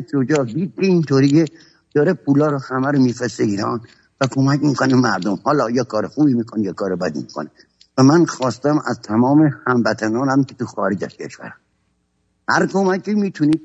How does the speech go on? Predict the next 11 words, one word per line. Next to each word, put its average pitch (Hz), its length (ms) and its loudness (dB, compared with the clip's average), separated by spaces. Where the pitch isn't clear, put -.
بکنید 113 480 -2
تو 120 80 2
اون 131 200 6
مملکت، 107 480 0
حالا 160 300 2
به 151 120 -6
قول 160 180 -2
شما 151 280 -2
مالی 127 360 2
نکنن، 120 640 0
کمک 117 300 -2